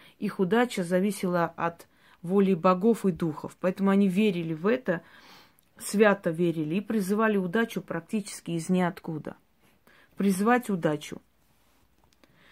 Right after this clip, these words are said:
Читайте пять раз, это цифра бога Тенгри.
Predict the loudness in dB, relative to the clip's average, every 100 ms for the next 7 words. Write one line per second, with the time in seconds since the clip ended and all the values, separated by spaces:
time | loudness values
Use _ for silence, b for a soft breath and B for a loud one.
0 | b b -6 -2 2 2 0 -2 2 0
1 | 2 2 2 0 -4 -6 -6 -2 -2 -2
2 | -6 _ -10 -2 -2 0 2 2 2 0
3 | 0 -2 -2 -2 -4 -8